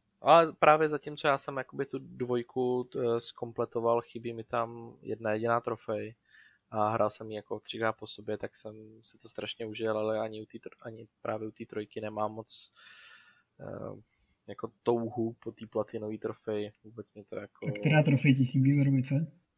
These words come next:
Speaker 1: Ve dvojce já jsem, počkej, já se zamyslím. Já vím, že tam, ty tam, ty tam nikdy, že tam nesmíš otevřít, eh, bednu,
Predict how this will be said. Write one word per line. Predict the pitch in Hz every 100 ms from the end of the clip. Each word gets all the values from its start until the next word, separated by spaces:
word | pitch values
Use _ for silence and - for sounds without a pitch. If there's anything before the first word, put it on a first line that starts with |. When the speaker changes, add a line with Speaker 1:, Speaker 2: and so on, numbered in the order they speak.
| _ - - _
Speaker 1:
Ve | 110 110
dvojce | 135 160 - 180 190 -
já | 131 139
jsem, | - - - 165 170 175 185 180 _
počkej, | - -
já | 107
se | 160
zamyslím. | 147 110 - 104 113 _
Já | 113
vím, | 117
že | 113
tam, | 156 151
ty |
tam, | - 151
ty | 139
tam | 151 160 127
nikdy, | 131 135 156 - 143 131
že | 139
tam | 143 131
nesmíš | 127 - 156
otevřít, | 151 175 175 165 - - 107
eh, | 104 92 85 -
bednu, | 104 104 110 120 160